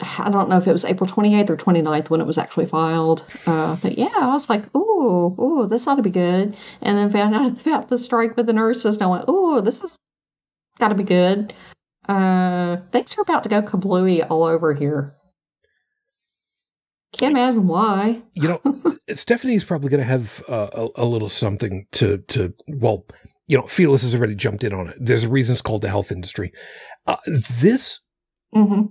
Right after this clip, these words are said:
Speaker 2: shit like this is an absolutely incredible argument for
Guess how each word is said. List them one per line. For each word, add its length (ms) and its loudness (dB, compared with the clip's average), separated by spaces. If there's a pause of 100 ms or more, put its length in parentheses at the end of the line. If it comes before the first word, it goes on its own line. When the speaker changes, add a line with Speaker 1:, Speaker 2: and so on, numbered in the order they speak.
Speaker 2:
shit 500 0
like 300 -10
this 380 -2 (360)
is 200 4
an 240 2 (340)
absolutely 1040 0 (340)
incredible 800 0
argument 460 -2 (600)
for 640 2